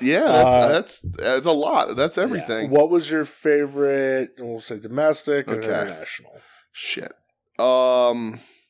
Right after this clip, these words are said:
Speaker 2: Don't you shit me.
Speaker 1: That's difficult. Well, my favorite wa-, domestic was Jade Cargill versus Danny B.
Speaker 2: Oh,
Speaker 1: No.
Speaker 2: God.
Speaker 1: Um,
Speaker 2: Ugh.
Speaker 1: what did I like?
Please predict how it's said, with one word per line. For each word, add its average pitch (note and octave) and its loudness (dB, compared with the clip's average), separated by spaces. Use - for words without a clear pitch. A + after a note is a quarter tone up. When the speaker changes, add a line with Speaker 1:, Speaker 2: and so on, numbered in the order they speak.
Speaker 2:
Don't A2 -20
you G2+ -14
shit - -10
me. G2 -20
Speaker 1:
That's G2+ -4
difficult. - -10
Well, A#2+ -4
my A#2+ -6
favorite F3 0
wa-, A#2 -2
domestic B2+ -4
was A2+ -6
Jade C3+ -2
Cargill B2+ -2
versus A2 -8
Danny A2 -6
B. G2+ -6
Speaker 2:
Oh, F#2 -16
Speaker 1:
No. D#2+ -8
Speaker 2:
God. B2 2
Speaker 1:
Um, A#2 -6
Speaker 2:
Ugh. E2 -12
Speaker 1:
what C#3 -4
did C#3+ -4
I C3+ 0
like? A#2 -4